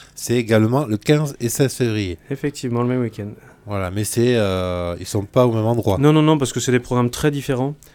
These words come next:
Speaker 2: Euh, donc, euh, effectivement, chacun de son côté, euh, avec un programme riche.
Speaker 1: Alors, on peut aussi, euh, d'ores et déjà annoncer, euh, les journées portes ouvertes au séminaire de Bayonne.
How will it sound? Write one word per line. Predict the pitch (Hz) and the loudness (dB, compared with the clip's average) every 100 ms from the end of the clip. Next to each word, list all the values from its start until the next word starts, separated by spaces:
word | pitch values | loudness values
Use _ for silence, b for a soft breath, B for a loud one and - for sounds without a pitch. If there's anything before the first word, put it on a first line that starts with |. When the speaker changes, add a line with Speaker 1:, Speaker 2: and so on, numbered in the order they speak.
| b - - | b -18 -10
Speaker 2:
Euh, | 113 110 107 110 110 110 117 117 120 120 123 | -6 -6 -6 -8 -10 -12 -14 -16 -14 -16 -12
donc, | 120 117 - | -12 -10 -8
euh, | 117 113 | -6 -6
effectivement, | 110 117 - 113 120 | -10 -14 -10 -8 -8
chacun | - 113 117 | -8 -8 -8
de | |
son | - 113 | -8 -12
côté, | 113 120 | -10 -8
euh, | 120 110 104 104 b b b b b - | -8 -8 -12 -18 b b b b b -16
avec | 117 | -10
un | 113 | -8
programme | 120 113 113 | -4 -4 -2
riche. | 120 117 - - _ _ - | -2 -4 -8 -12 _ _ 4
Speaker 1:
Alors, | 117 | 8
on | 127 | 8
peut | - | 8
aussi, | 139 127 - 139 123 | 6 6 2 2 4
euh, | 110 104 101 101 | 4 4 4 4
d'ores | 98 113 113 110 | 4 4 4 2
et | |
déjà | 110 113 123 113 104 92 | 6 8 8 6 4 0
annoncer, | - 107 113 113 - 143 143 | 0 2 4 2 4 4 4
euh, | 117 98 98 | 4 4 2
les | 104 | 0
journées | 104 117 117 | 2 2 4
portes | 139 107 120 | 2 2 0
ouvertes | 113 117 139 - | 2 4 2 0
au | |
séminaire | 107 117 110 113 110 | -2 0 2 0 0
de | 107 | 0
Bayonne. | 104 113 160 | 2 4 2